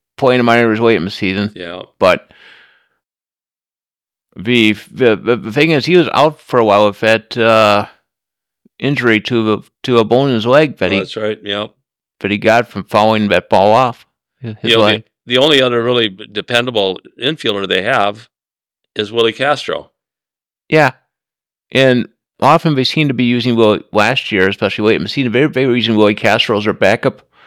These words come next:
Speaker 1: the center field.
Speaker 2: Yeah, or he, yeah. Sometimes he played left, too.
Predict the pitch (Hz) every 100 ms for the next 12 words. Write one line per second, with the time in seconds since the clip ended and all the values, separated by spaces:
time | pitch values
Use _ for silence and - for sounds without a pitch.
0 | - - _ _ _ - 123 156 147 175
1 | 170 143 110 127 - 98 92 95 95 101
2 | 104 95 _ _ _ _ _ _ _ _
3 | _ _ _ - 98 95 92 101 92 107
4 | 107 - 101 98